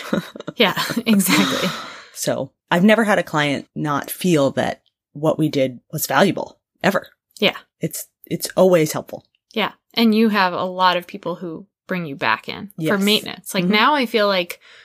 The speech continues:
Speaker 1: we can be in maintenance mode
Speaker 2: Mm-hmm.
Speaker 1: versus, like, the first time we had you come out.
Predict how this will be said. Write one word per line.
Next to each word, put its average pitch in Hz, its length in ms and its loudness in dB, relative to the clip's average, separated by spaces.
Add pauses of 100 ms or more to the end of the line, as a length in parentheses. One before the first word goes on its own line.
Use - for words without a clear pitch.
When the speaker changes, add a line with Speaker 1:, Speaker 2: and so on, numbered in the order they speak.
Speaker 1:
we 226 240 0
can 220 140 2
be 202 100 2
in 160 140 -4
maintenance 190 400 0
mode 240 360 -2
Speaker 2:
Mm-hmm. 202 360 -2
Speaker 1:
versus, 202 460 2
like, 165 260 -2
the 196 80 -4
first 202 380 0
time 190 220 0
we 185 100 -2
had 180 180 -2
you 175 60 -6
come 175 180 -4
out. 175 320 -2